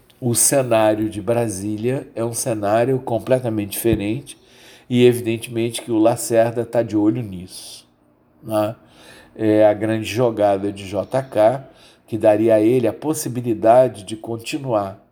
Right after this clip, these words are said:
governando o Brasil durante muito tempo. Tá vinculada, não aconteceu, evidentemente,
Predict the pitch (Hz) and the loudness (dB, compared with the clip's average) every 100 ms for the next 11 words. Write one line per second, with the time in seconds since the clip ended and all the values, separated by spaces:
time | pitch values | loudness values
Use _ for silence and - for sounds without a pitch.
0 | _ 101 107 107 113 117 120 107 104 92 | _ -8 -2 -2 0 -2 -2 -2 -2 -4
1 | 90 98 92 90 _ _ _ 107 101 95 | -8 -8 -8 -10 _ _ _ -8 -8 -8
2 | 110 107 - - 107 104 135 - - _ | -10 -10 -12 -12 -8 -6 -8 -14 -20 _
3 | _ - - _ - 107 110 113 143 107 | _ -20 -20 _ 2 2 0 -6 0 4
4 | 104 113 117 123 - 95 95 92 107 107 | 4 2 -4 -16 -14 -8 -8 -6 -8 -6
5 | 107 - 104 95 98 104 - 104 117 131 | -6 -4 -4 -6 -8 -10 -8 -4 -4 -4